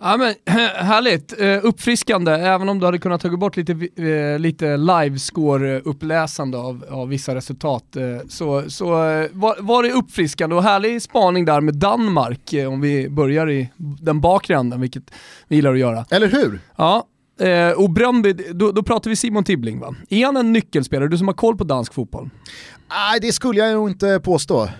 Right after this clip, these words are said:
Speaker 2: Alltså, Tibbling, eh, det är in-, det är
Speaker 1: Men
Speaker 2: inte
Speaker 1: han
Speaker 2: s-
Speaker 1: startar väl?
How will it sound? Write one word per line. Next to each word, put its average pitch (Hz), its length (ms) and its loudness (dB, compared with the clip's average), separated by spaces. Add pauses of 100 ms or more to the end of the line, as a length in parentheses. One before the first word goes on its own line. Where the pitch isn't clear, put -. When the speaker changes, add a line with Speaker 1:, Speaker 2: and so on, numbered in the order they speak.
(300)
Speaker 2:
Alltså, 160 540 4 (100)
Tibbling, 190 600 0
eh, 160 640 -2 (460)
det 135 140 -8
är 185 40 0
in-, 175 160 -4
det - 40 -20
är - 40 -12
Speaker 1:
Men - 40 -4
Speaker 2:
inte 180 120 4
Speaker 1:
han 185 80 6
Speaker 2:
s- 180 100 0
Speaker 1:
startar 151 480 2
väl? 107 200 -8